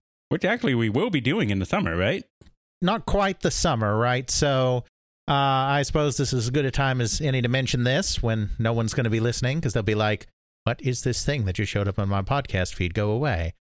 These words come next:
Speaker 2: As, uh, those of you that have been with us for a while know, we do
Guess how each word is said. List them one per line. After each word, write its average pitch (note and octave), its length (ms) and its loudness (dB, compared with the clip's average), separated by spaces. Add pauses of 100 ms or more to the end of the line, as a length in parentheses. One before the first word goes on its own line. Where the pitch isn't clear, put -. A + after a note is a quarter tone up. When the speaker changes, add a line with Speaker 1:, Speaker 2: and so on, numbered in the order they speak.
(400)
Speaker 2:
As, G#3 500 0
uh, C#3 380 2
those D3 240 0
of C3+ 60 0
you C#3 120 2
that B2 60 0
have A#2+ 60 -2
been B2 160 0
with C3 120 2
us A#2+ 160 0
for - 120 2
a A#2 40 2
while A2+ 240 2
know, A2 380 2
we A2 320 2
do A2+ 760 2